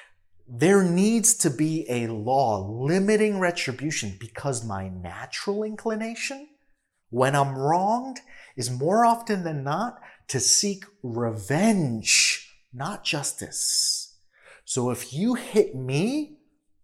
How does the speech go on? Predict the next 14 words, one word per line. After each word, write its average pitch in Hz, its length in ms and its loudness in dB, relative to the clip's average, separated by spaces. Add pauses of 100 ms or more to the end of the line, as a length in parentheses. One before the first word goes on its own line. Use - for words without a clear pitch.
(140)
I'm 196 260 0
gonna 254 220 4
get 143 160 4
angry 160 640 -4 (360)
and 143 180 2
I'm 196 200 0
going 320 200 2
to 175 80 0
try 160 280 4
to 139 80 4
hit - 220 -2
you 123 140 -6
back 98 260 -4
harder 262 840 4